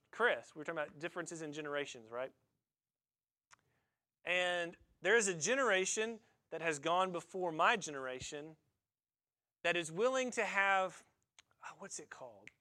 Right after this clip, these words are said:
Um, patience. They don't have to have it right now. I cannot tell you how many conversations I have with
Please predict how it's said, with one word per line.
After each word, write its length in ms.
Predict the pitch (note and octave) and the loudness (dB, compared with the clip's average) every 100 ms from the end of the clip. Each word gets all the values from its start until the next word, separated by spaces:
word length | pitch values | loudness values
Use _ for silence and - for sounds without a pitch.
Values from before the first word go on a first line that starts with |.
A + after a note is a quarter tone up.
| - | -14
Um, 360 | C#3 B2 A2+ A2 _ | -10 -10 -10 -16 _
patience. 680 | - C4+ A3+ C3+ - - - _ _ _ _ _ _ _ _ _ _ _ _ _ _ F#3+ E3+ _ _ _ _ F#3 E3 F3 F3+ F3 - F3 _ - - - _ _ _ _ _ _ _ _ _ _ _ _ _ _ _ _ _ - | 0 0 0 -8 -12 -14 -16 _ _ _ _ _ _ _ _ _ _ _ _ _ _ _ _ _ _ _ _ -20 _ -20 -20 _ -20 -20 _ -20 -20 -20 _ _ _ _ _ _ _ _ _ _ _ _ _ _ _ _ _ -10
They 240 | D3+ G#3 | 2 4
don't 220 | C#4 B3+ - - | 6 2 -2 -10
have 380 | - B3 B3 - | 6 6 6 -2
to 120 | A3+ | -2
have 360 | G3 A3+ A#3 | 6 6 6
it 180 | A3 G3 - | 2 -2 -2
right 340 | E3+ G3+ A#3 - _ D#3 | 6 6 6 0 _ -6
now. 480 | F#3+ C4+ D#3+ A2 - _ _ _ _ _ _ _ _ _ _ _ _ _ | 0 2 2 -2 -12 _ _ _ _ _ _ _ _ _ _ _ _ _
I 100 | - | 0
cannot 320 | G#3+ C#4 C4 B3 | 2 4 4 2
tell 200 | B3 B3 | 4 4
you 100 | C#4 | 4
how 80 | |
many 140 | B3 A#3 | 0 -2
conversations 760 | - A#3 A3+ G3+ G#3 G#3 G#3+ G3 | 2 2 2 0 -2 -2 -6 -2
I 140 | F3+ | 0
have 260 | F3+ F#3+ E3+ | 2 2 0
with 160 | E3 | -6